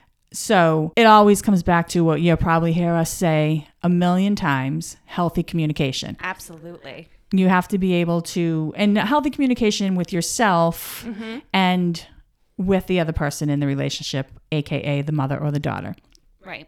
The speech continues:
Speaker 1: And also, I just realized that I start a thought and then change what I'm talking about and get back to the point on the regular <laughs> basis.
Speaker 2: Oh,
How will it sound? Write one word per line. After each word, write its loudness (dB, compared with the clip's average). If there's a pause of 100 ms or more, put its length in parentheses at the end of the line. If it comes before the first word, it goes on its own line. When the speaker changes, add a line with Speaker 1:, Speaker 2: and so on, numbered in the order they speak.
(100)
Speaker 1:
And 0
also, 2
I 4
just -2
realized 2
that 0
I 0
start -2
a -2
thought -4
and -6
then -6
change -6 (300)
what -4
I'm -4
talking -4
about -2
and -6
get -12
back -10
to -8
the -8
point -6 (360)
on 0
the -2
regular 0
<laughs> 4
basis. 0
Speaker 2:
Oh, 2